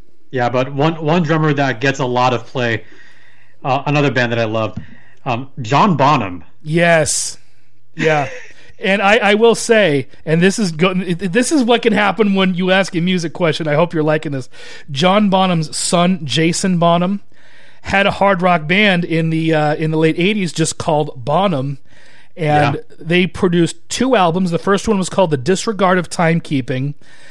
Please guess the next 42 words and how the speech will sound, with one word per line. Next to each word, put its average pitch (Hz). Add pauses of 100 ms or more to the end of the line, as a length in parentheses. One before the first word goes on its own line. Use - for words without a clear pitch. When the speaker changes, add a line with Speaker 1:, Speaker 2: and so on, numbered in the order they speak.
(260)
Speaker 2:
and 160
it 247
was 247
somewhat 226
Zeppelin-esque, 180
but 165
it 160
was 147
nineteen 202
eighty-nine, 175 (340)
and 156
this 180
was 160
right 165
at 190
the, 156
you 165
know, 135
the 139
height 175
of 143
the 135
hair 156
metal 170
movement. 175 (460)
Speaker 1:
Mm-hmm. 117
Speaker 2:
But 156 (640)
it 190
was 190
just 202
a, - (160)
it 175
was 170 (160)
more 208
or 226
less, 190 (100)
and 180
they 220
had 269
a -
violin. 160 (400)
The, 156